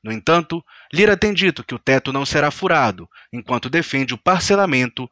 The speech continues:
apenas das dívidas judiciais acima de sessenta e seis milhões,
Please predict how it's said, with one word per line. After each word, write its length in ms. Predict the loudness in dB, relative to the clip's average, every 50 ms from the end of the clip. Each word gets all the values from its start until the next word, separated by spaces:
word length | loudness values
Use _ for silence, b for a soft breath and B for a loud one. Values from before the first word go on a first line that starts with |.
| B B B B B
apenas 480 | -2 -2 0 0 0 2 2 0 2
das 160 | 2 2 2
dívidas 460 | 2 2 0 0 0 -2 -2 -4 -4 -4
judiciais 580 | -4 -8 -8 -6 -2 0 2 2 2 2 2
acima 480 | 0 0 0 -2 -2 -2 -2 -2 -2 -4
de 80 | -4
sessenta 380 | -2 -2 -2 -2 -2 -4 -6 -6
e 20 |
seis 160 | -6 -6 -6 -4
milhões, 480 | -4 -2 0 0 -2 -2 -4 -4 -6